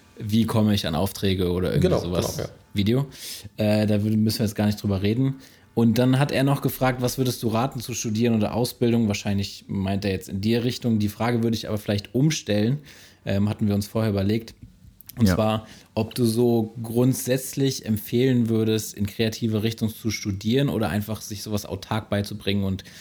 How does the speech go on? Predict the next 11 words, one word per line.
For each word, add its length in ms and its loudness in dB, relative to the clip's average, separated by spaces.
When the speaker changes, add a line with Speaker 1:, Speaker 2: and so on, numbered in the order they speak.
Speaker 1:
quasi 520 -4
die 80 -10
Kreativität 800 0
für 100 0
sich 140 -2
sprechen 320 -4
zu 100 -12
lassen, 280 -4
als 160 -4
jetzt 160 -10
irgendeinen 680 -2